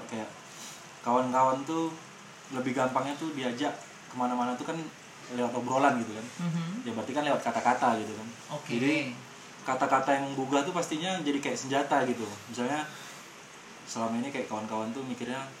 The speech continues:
Speaker 1: siapa yang ngomong di-, ya diikutin aja gitu kan, siapa yang
Speaker 2: Oke.
Speaker 1: ngomong gitu. Oh, berarti itu semua kan kata-kata kan berarti kan.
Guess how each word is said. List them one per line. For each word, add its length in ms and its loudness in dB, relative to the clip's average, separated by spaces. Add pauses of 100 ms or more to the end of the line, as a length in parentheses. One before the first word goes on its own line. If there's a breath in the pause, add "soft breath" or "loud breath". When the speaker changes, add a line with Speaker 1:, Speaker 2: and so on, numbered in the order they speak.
(580)
Speaker 1:
siapa 280 -6
yang 140 0
ngomong 400 2
di-, 140 -2
ya 140 -4
diikutin 380 -4
aja 300 6
gitu 180 4
kan, 100 -2
siapa 200 -6
yang 80 -4
Speaker 2:
Oke. 80 0
Speaker 1:
ngomong 160 -2
gitu. 140 -4 (580)
Oh, 120 -8
berarti 260 -4
itu 120 -8
semua 200 -8
kan 120 -2
kata-kata 460 0
kan 160 -2
berarti 240 -6
kan. 180 -10